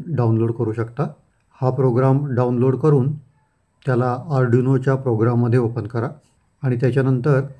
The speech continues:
पहिल्यांदा त्याला verify करण्यासाठी स्क्रीनच्या वरच्या बाजूला दिसत असलेल्या आयकॉनमधील पहिले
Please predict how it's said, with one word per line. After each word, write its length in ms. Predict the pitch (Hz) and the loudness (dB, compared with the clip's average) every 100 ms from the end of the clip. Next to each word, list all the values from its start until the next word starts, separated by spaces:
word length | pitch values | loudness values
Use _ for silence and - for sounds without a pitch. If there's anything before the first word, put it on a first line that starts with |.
| _ _ _ - | _ _ _ -2
पहिल्यांदा 380 | 123 127 131 | 2 2 2
त्याला 220 | 135 131 131 | 2 2 2
verify 460 | 120 117 123 139 | 4 2 2 0
करण्यासाठी 760 | 139 135 127 131 123 123 117 117 - _ _ _ _ _ _ _ _ | 0 0 0 -2 -2 0 0 -4 -12 _ _ _ _ _ _ _ _
स्क्रीनच्या 480 | - 131 127 127 139 | -6 -2 0 0 2
वरच्या 380 | 131 127 120 135 | 2 0 0 0
बाजूला 420 | 127 123 123 127 | 0 0 0 0
दिसत 380 | 113 113 135 127 | -2 -2 -2 -2
असलेल्या 380 | 117 120 120 127 | -4 0 0 2
आयकॉनमधील 640 | 117 120 120 120 117 131 135 | 0 0 0 2 2 0 -2
पहिले 440 | 139 117 120 127 | 0 4 4 4